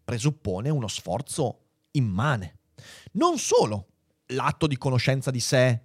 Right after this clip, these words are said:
di cui prima ho parlato, e che è un atto che non ha mai una risoluzione definitiva e che ci porta sempre a rimettere in discussione i punti a cui siamo arrivati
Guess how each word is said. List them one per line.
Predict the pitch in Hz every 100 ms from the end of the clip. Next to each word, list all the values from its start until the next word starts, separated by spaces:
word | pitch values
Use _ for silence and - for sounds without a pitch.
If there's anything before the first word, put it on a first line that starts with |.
| _ _
di | - 127 127
cui | - 135 127
prima | 127 127
ho |
parlato, | 123 127 123 117 - 127 123 -
e |
che | 123
è | 127
un | 120
atto | 120 - 131
che | 120 120
non | 120
ha | 117
mai | 120 127
una | 127
risoluzione | 123 - 123 - 127
definitiva | 123 113 120 110 123 120 127
e | 120 117
che | 120
ci | 117
porta | 127 127 120
sempre | - 110 120 123
a |
rimettere | 123 117 120
in | 123
discussione | 117 - - - 120 120 123
i | 123
punti | 120 127 123 120
a | 120
cui | 123
siamo | - 120
arrivati | 113 120 110 120 - 117